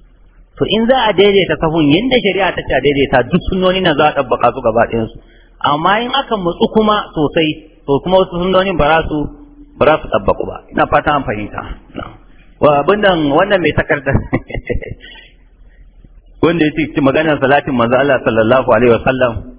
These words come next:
wato wani lokacin zafin kai shi yake sa mutum ya dinga irin waɗannan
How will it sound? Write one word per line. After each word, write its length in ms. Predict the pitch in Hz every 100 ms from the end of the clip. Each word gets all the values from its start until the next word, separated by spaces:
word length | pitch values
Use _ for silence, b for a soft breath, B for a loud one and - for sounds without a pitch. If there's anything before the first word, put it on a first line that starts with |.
| _ _ - - _ _
wato 240 | 117 120 156
wani 80 |
lokacin 400 | 175 185 160 165 131
zafin 340 | 147 156 165 160
kai 160 | 190 175 - - - _ _ _
shi 160 | - 143
yake 240 | 160 156 120
sa 160 | 151 123
mutum 240 | 139 143
ya 80 | 123
dinga 400 | 131 143 131 120 107 95 95 - - _ _ _ - _ _ _ _ _ _ _ _ -
irin 160 | 156 135
waɗannan 320 | 135 131